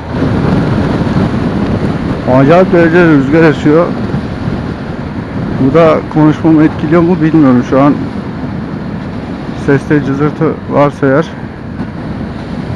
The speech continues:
kusura bakmayın. Hepsi bundan ibaret. Bir gün önce lastiğim patladı. Cuma günü iş yerinde. Nasıl oldu bilmiyorum. Ha, lastik fiyatını da söyleyeyim.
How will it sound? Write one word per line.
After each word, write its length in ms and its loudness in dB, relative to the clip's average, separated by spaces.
kusura 160 2
bakmayın. 440 2
Hepsi 480 2
bundan 300 6
ibaret. 420 4
Bir 60 2
gün 140 4
önce 320 6
lastiğim 420 4
patladı. 560 2
Cuma 280 6
günü 320 4
iş 180 -2
yerinde. 380 2
Nasıl 220 2
oldu 200 2
bilmiyorum. 440 4
Ha, 240 6
lastik 440 4
fiyatını 380 6
da 100 4
söyleyeyim. 420 4